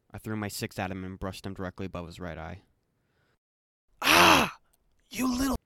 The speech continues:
Speaker 1: I didn't hear the rest of his insult, as the door flew open and men in swat uniforms busted in. They shot Zip and the three Hook members on the spot. My eyes dimmed.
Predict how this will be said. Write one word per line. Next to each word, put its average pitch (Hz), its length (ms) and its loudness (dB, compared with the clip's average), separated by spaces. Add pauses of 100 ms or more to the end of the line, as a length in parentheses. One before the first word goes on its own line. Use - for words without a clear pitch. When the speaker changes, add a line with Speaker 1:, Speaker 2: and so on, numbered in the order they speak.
(420)
Speaker 1:
I 107 80 -4
didn't 98 200 -4
hear 104 100 -8
the 92 60 -6
rest 92 220 -8
of 95 40 -12
his 95 140 -12
insult, 92 420 -12 (180)
as - 100 -14
the 101 100 -10
door 98 200 -2
flew 98 240 -6
open 92 240 -6
and 92 140 -6
men 92 120 -6
in 90 100 -8
swat 92 320 -10
uniforms 92 460 -12
busted - 360 -14
in. 92 200 -12 (720)
They 98 100 -6
shot 101 340 -4
Zip 101 320 -6
and 101 80 -8
the 92 80 -8
three 98 200 -6
Hook 101 200 -8
members 92 300 -8
on 92 100 -10
the 90 60 -12
spot. - 340 -12 (1040)
My 98 220 -4
eyes 101 160 -4
dimmed. 92 460 -8